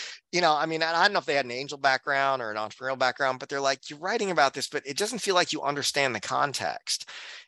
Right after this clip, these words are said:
Um, and so over time, and actually, you know, like, I've had, I've definitely had my research questions improved by having conversations with, you know, angels or, you know, I remember sitting in an interview with an angel one time and I thought I had a research question. He said something. I was like, "Oh, no, no, no, no, no, that's the question.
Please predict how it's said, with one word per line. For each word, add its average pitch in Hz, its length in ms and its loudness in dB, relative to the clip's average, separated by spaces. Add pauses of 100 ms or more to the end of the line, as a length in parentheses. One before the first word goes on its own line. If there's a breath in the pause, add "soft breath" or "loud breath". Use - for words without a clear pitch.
Um, 131 380 6 (140)
and 147 140 2
so 151 180 4
over 151 240 0
time, 160 380 4
and 147 100 0
actually, 170 340 2
you 156 100 -4
know, 139 160 4
like, 123 300 4
I've 170 180 -2
had, 135 380 -2 (680)
I've 151 160 -2
definitely 151 340 0
had 117 180 -2
my 113 100 -2
research 107 440 -6
questions 123 540 0
improved 95 880 -2 (360 loud breath)
by 110 140 4
having 110 280 2
conversations 104 800 -2
with, 101 220 -10
you 123 120 -4
know, 101 120 -2
angels 104 580 -2
or, 101 240 -2
you 131 120 -4
know, 117 80 2
I 110 80 4
remember 120 240 0
sitting 107 260 0
in 98 80 -4
an 107 60 -10
interview 110 280 -4
with 95 100 -4
an 95 60 -4
angel 110 280 -2
one 98 140 -2
time 101 200 0
and 98 60 -2
I 113 120 2
thought 123 240 4
I 120 60 4
had 104 160 0
a 92 40 -6
research 98 320 -4
question. 101 400 -4
He 107 160 -6
said 107 280 2
something. 101 340 -2
I 104 40 -2
was 107 80 -4
like, 101 160 -6
"Oh, 127 200 2
no, 120 140 0
no, 104 120 -6
no, 104 100 -6
no, 104 100 -6
no, 117 180 0
that's 107 340 2
the - 80 -12
question. - 600 -4